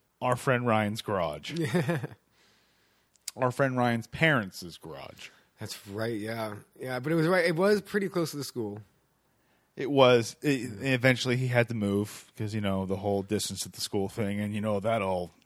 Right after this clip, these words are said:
Speaker 2: Yeah.
Speaker 1: that whole chestnut.
Speaker 2: Yeah, no, it's,
Speaker 1: Ryan's
Speaker 2: it's
Speaker 1: a pedophile. Anywho.
Speaker 2: Oh, okay. <laughs> Yeah, Midnight Thirty, I actually always thought was a really cool thing.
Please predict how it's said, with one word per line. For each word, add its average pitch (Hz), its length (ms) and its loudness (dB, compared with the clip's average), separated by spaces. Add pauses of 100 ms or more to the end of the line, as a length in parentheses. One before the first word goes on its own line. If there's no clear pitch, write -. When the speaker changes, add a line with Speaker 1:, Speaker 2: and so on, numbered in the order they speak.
Speaker 2:
Yeah. 143 460 -2
Speaker 1:
that 139 180 10
whole 117 140 4
chestnut. 101 560 -4 (1160)
Speaker 2:
Yeah, 135 360 -4
no, 131 220 -2
it's, 131 380 -6
Speaker 1:
Ryan's 110 260 4
Speaker 2:
it's 107 80 -2
Speaker 1:
a - 40 2
pedophile. 80 420 0 (260)
Anywho. 165 300 0
Speaker 2:
Oh, 120 40 0 (100)
okay. 117 180 -8
<laughs> - 460 -10 (1300)
Yeah, 147 140 -2
Midnight 160 320 0
Thirty, 170 240 2
I 151 60 4
actually 165 260 2
always 151 200 2
thought 139 140 0
was 120 140 -2
a 117 40 -2
really 120 280 -4
cool 113 240 -4
thing. 120 320 -6